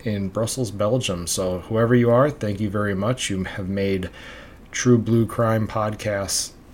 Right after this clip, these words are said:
uh, international at this point. And, uh, again,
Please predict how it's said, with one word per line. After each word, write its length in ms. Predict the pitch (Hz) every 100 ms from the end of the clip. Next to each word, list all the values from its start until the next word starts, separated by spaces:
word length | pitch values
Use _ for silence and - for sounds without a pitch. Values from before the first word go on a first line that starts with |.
| - -
uh, 180 | 95 -
international 760 | 117 107 101 113 - 160 175 - - - - -
at 140 | 135
this 140 | 165
point. 340 | - 175 180 127
And, 200 | 107 104
uh, 300 | 98 95 92 90 - - -
again, 400 | 113 135 92